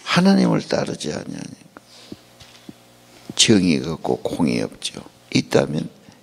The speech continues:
욕심이고 죄악이고 그런 거죠. 하나님 없으면 편할 것 같아요. 내 마음대로 하고 싶어요. 근데 그게 다 혼란입니다.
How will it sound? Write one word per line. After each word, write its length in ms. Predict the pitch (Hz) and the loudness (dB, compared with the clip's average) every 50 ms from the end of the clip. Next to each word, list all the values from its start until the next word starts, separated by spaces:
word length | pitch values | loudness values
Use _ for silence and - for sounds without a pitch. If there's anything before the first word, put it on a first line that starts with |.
| _ _ - | _ _ 0
욕심이고 800 | 92 104 95 - - - - - - - - - - - - - - - _ _ - | 2 2 2 0 -4 -6 -6 -4 -6 -6 -8 -8 -10 -10 -10 -12 -16 -20 _ _ -8
죄악이고 640 | - - 90 76 - - - - - - - - - - - | -4 0 2 2 2 0 -2 -8 -14 -16 -16 -16 -18 -18 -18
그런 280 | - - - - - - | -14 -10 -8 -8 -8 -8
거죠. 340 | - - - - - - - - - - - - - - - - - - - - - - - - - - - - - - - - - - - - - - - - - - - - - - | -8 -10 -10 -8 -8 -10 -10 -10 -12 -14 -20 -20 -20 -20 -20 -20 -20 -20 -20 -20 -20 -20 -20 -20 -20 -20 -18 -16 -14 -10 -10 -8 -8 -8 -8 -6 -6 -6 -6 -6 -6 -6 -6 -8 -4 0
하나님 520 | - - - 165 170 160 156 143 139 127 | 2 4 6 6 6 6 6 6 6 6
없으면 480 | 123 123 123 - - 131 139 135 - - - | 4 4 2 -2 -6 -4 -4 -6 -6 -8 -6
편할 300 | - - 165 165 165 - | -2 0 0 2 2 0
것 200 | - - - - | 0 -2 -2 -2
같아요. 460 | - 71 - - - - - - - - - - - - _ _ _ _ _ _ _ _ _ _ _ _ - - - - - - - - - - - - - - - - - - - - - - - - - | -2 -2 -2 -4 -8 -8 -8 -8 -10 -12 -14 -18 -20 -20 _ _ _ _ _ _ _ _ _ _ _ _ -20 -20 -20 -20 -20 -20 -20 -20 -20 -20 -20 -20 -20 -20 -20 -20 -20 -20 -20 -20 -20 -20 -10 0 4
내 100 | 110 113 | 6 6
마음대로 420 | 113 117 117 110 98 104 95 110 | 6 6 4 4 2 0 0 0
하고 140 | 113 - - | -2 -6 -6
싶어요. 280 | - - - - - - - - - - - - - - - | -6 -6 -6 -8 -10 -14 -16 -20 -20 -20 -20 -20 -20 -20 -18
근데 180 | - - 175 175 | -6 0 0 0
그게 280 | - - - - 165 165 | 0 0 -2 0 0 0
다 240 | - - - 156 | 0 -2 -6 -6
혼란입니다. 1200 | 147 - - - - 175 180 175 165 - - - - - - - - - - - - - - - - | -6 -8 -8 -2 2 2 2 2 2 -2 -4 -4 -6 -8 -10 -10 -12 -14 -18 -18 -18 -20 -20 -20 -20